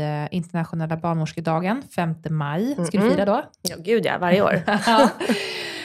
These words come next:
Speaker 1: Eh, och då ska vi podda med en barnmorska och ha barnmorsketema.
Speaker 2: Mm. Varför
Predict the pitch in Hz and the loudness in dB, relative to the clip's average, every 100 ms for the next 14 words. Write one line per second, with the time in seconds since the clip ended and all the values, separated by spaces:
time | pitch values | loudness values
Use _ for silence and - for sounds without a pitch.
0 | 269 - 196 202 196 190 190 185 - 226 | -12 -2 2 4 2 2 2 2 2 0
1 | 214 208 214 226 - - - 240 220 214 | 0 2 2 0 -4 -10 -2 2 2 2
2 | 190 175 170 160 160 - 165 160 160 - | 0 0 0 0 -2 -2 -2 -2 -4 -8
3 | - 170 202 165 160 156 - 175 156 151 | -8 -2 0 0 0 -4 -4 -4 -2 -2
4 | - - 175 - 185 277 208 - 180 359 | -4 -6 -4 -2 0 0 0 -4 -4 -2
5 | 294 - - - - - 220 277 381 - | -2 -4 -12 -16 -18 -4 0 0 -2 -10
6 | _ 196 262 269 269 | _ 0 4 4 4